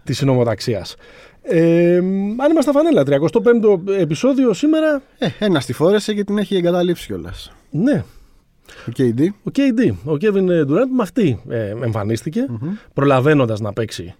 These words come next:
Speaker 1: ε,
Speaker 2: Sonics.
Speaker 1: στους, ε, Seattle Supersonics που τον, ε,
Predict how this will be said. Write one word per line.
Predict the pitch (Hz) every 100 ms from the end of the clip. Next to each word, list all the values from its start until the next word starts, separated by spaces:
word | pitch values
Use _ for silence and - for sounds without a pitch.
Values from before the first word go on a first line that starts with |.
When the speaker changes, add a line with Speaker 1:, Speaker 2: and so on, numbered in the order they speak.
| _
Speaker 1:
ε, | - 113
Speaker 2:
Sonics. | 117
Speaker 1:
στους, | 139 117 -
ε, | 110 107 104 -
Seattle | 117 101 104
Supersonics | 117 104 110 104 -
που | 117
τον, | 104 104 98
ε, | 95 95